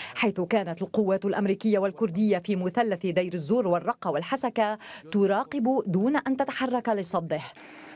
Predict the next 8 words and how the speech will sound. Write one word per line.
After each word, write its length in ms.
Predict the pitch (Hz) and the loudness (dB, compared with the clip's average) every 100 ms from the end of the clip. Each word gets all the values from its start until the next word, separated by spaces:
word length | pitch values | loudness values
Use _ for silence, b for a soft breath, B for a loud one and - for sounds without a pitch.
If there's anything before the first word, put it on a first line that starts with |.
| - | 2
والهزيمة 840 | 233 262 277 240 415 311 254 254 - | 4 4 0 -6 -2 -2 2 2 2
لحقت 540 | 233 - 392 226 202 226 | 0 0 0 -2 -2 -2
أيضا 220 | 262 233 | -2 -2
بمشروع 560 | 285 233 180 170 226 | 0 -2 -2 0 0
الأمريكيين 760 | 208 - 196 185 202 190 240 233 | 0 -2 -4 -4 -2 0 2 0
للانتشار 720 | 196 180 175 202 180 220 247 | 0 -2 -4 -4 0 0 0
في 60 | 208 | -4
الشرق 280 | 185 226 | -2 -2